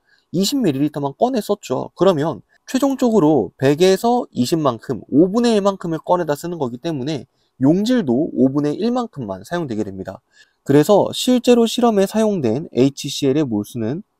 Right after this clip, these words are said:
오천 분의 에이엑스 몰이라는 걸 알 수 있어요. 여기에서 양적 관계를 써주시면 되는데요. 우리가 구하려고 하는 거는 에이엑스와 M 사이의 관계잖아요. 그러면은 에이치씨엘과 씨오투의 몰수비가 이 대 일이어야 된다.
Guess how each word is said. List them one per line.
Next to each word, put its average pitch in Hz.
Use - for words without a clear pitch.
오천 147
분의 180
에이엑스 117
몰이라는 117
걸 151
알 92
수 -
있어요. 101
여기에서 160
양적 120
관계를 180
써주시면 185
되는데요. 131
우리가 196
구하려고 175
하는 196
거는 139
에이엑스와 170
M 196
사이의 156
관계잖아요. 117
그러면은 127
에이치씨엘과 160
씨오투의 170
몰수비가 113
이 101
대 113
일이어야 190
된다. 120